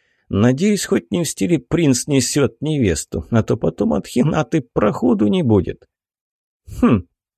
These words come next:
задумывается Хината, «неудобно как-то вышло тогда». «В самом деле», говорит мама, «я пойду мальчика развяжу и вызов полиции отменю». Она передает стакан с морсом Хинате и выходит за дверь.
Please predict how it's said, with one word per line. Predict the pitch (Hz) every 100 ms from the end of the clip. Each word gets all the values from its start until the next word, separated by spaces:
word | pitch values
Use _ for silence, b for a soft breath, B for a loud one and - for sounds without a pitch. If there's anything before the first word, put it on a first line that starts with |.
| _
задумывается | 107 113 107 139 123 113 117 107 110
Хината, | 107 123 117 101 104 80 b b b
«неудобно | 165 160 160 147 113 87 123 110 165
как-то | 170 196 - 233
вышло | 214 143 - 113
тогда». | - 131 127 95 80 _ _ _ _ _
«В | -
самом | - 104 123 165
деле», | 139 113 110
говорит | 107 110 113
мама, | 110 107 107 b b b
«я | 92 120 131
пойду | 131 127 156
мальчика | 156 123 - - 123
развяжу | 120 107 117 110 151
и | 170
вызов | 117 151 139 139 -
полиции | 180 208 180 - 110
отменю». | 104 120 110 110 - b _ _ -
Она | 90 120 214
передает | - 104 90 113 165
стакан | - 104 - 98
с | - -
морсом | 104 95 107 92
Хинате | - 87 139 190 135
и | 117
выходит | 104 95 107 95 104 95
за | 123
дверь. | 113 110 85